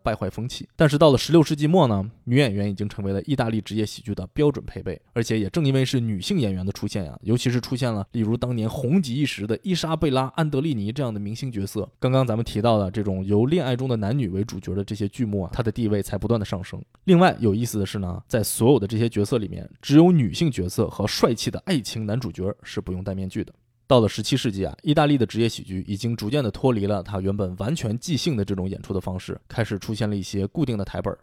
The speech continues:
而且随着它在欧洲的各地的传播，因为语言的屏障呢，它开始向哑剧的方向过渡，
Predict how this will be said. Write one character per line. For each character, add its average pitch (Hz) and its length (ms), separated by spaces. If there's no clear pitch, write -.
而 110 80
且 101 160
随 101 220
着 113 80
它 113 160
在 110 120
欧 123 180
洲 131 120
的 127 60
各 127 140
地 113 100
的 95 80
传 95 180
播， 104 260
因 120 140
为 120 100
语 104 160
言 95 160
的 139 60
屏 101 200
障 127 200
呢， 98 240
它 - 120
开 107 160
始 95 120
向 98 180
哑 98 160
剧 120 160
的 107 60
方 98 120
向 95 140
过 92 160
渡， - 220